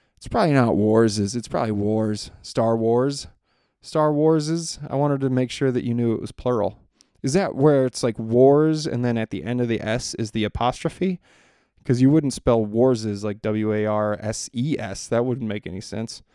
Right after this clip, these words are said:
Jesus's. <laughs> That's, that's the one that always gets me when people are like, you know, "Go forth into the world with Jesus' peace." It's like, did you just say Jesus' peace or Jesus's peace?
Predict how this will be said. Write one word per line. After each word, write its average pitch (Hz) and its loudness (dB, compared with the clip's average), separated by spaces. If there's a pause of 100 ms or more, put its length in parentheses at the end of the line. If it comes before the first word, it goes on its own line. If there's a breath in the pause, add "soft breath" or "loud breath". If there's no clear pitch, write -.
(800 soft breath)
Jesus's. 139 0
<laughs> 175 -4
That's, - -6
that's 165 -2
the 190 -2
one 180 -2
that 156 2
always 143 2
gets - -4
me 107 0
when 120 -2
people 135 0
are 123 4
like, 123 2 (340 soft breath)
you 175 -2
know, 180 4
"Go 233 8
forth 220 2
into 208 -2
the 170 -2
world 202 2
with 147 -6
Jesus' 202 -6
peace." - -2 (460)
It's - -12
like, 131 -4
did 147 -4
you 185 -4
just 180 -6
say 147 0 (160)
Jesus' 202 -4
peace - -4
or 131 0 (220)
Jesus's 185 -2
peace? - -6